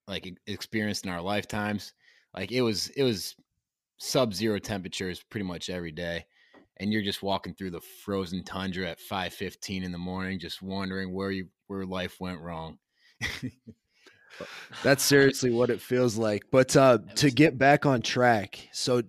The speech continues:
Speaker 2: James, you come to Iowa as, like, a seventeen-year-old kid. Um, well,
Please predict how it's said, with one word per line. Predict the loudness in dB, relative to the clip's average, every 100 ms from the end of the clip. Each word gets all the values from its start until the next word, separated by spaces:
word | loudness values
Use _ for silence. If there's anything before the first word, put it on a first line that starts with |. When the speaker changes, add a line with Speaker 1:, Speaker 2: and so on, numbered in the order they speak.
| _
Speaker 2:
James, | 2 6 8 8 6 0 -6 -16 -20 -2
you | 0 2
come | 2 2
to | 2
Iowa | 2 2 2 2 0 -2
as, | -4 -4 -4 -4 -4
like, | -4
a | -4
seventeen-year-old | -2 0 0 -2 -2 -2 0 -2 -4
kid. | -6 -6 -4 -6 -12 _ _ -8
Um, | -4 -2 -2 -4 -10 -16 _ _ _ _ _ _ _ _
well, | 2 2 2 -2